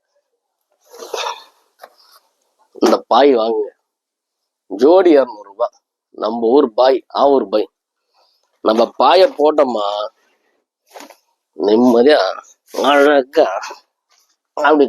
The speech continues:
காலை வச்சு தூங்கணுமா, இதுல இருக்கிற சுகம் வேற எதுலயுமே இல்ல. எத்தனை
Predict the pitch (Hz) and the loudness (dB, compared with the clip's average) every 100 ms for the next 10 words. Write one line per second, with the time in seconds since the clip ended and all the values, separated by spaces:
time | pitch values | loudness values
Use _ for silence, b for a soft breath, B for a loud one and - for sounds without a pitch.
0 | 135 131 147 120 110 113 120 123 117 98 | 0 2 2 0 -2 -10 -4 -4 -4 -6
1 | 101 92 _ _ _ b b b b _ | -10 -14 _ _ _ b b b b _
2 | _ _ _ b b 95 127 135 123 135 | _ _ _ b b 2 4 4 4 2
3 | 156 147 131 131 135 92 87 _ _ _ | 0 0 0 2 2 0 -4 _ _ _
4 | _ - 110 110 104 107 123 127 117 - | _ -2 0 2 -2 -4 -6 -2 -4 -6
5 | _ _ _ _ _ - - - - 123 | _ _ _ _ _ -20 -12 -8 -4 -2
6 | 127 _ 208 196 | -2 _ 0 2